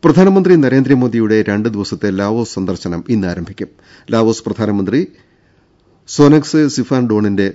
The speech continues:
ക്ഷണപ്രകാരമാണ് നരേന്ദ്രമോദിയുടെ സന്ദർശനം. ഇരുപത്തിയൊന്നാമത് ആസിയാൻ ഇന്ത്യ ഉച്ചകോടിയിലും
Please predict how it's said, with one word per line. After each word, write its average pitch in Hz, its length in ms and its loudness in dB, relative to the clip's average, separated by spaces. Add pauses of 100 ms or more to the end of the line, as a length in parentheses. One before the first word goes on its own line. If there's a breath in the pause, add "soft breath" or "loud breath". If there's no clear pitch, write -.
ക്ഷണപ്രകാരമാണ് 110 920 -4
നരേന്ദ്രമോദിയുടെ 92 680 -4
സന്ദർശനം. 87 520 -8 (340 soft breath)
ഇരുപത്തിയൊന്നാമത് 104 960 0
ആസിയാൻ 110 520 -4
ഇന്ത്യ 98 300 -4
ഉച്ചകോടിയിലും 95 680 -4